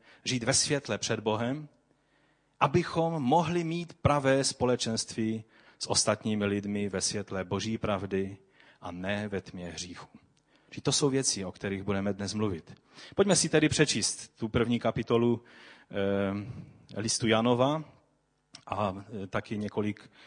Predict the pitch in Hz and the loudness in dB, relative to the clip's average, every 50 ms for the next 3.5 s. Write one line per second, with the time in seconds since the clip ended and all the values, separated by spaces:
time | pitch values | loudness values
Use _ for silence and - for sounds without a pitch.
0 | - - - _ - 95 101 95 - - 107 101 92 95 107 - 113 104 98 - | -20 -20 -18 _ -6 -6 -6 -4 -4 -4 -4 -4 -2 -2 -2 0 0 -2 -2 -2
1 | 104 - 110 - 113 101 95 85 - - _ _ _ _ _ _ _ _ _ _ | -4 -4 -2 -2 -2 -2 -2 -4 -8 -16 _ _ _ _ _ _ _ _ _ _
2 | _ - _ - - - - - - - - _ _ _ - 101 - 110 110 113 | _ -20 _ -20 -20 -20 -20 -20 -20 -20 -20 _ _ _ -4 -2 2 2 4 4
3 | 113 - - 117 113 - - - - - | 4 2 2 0 2 2 0 0 -2 -4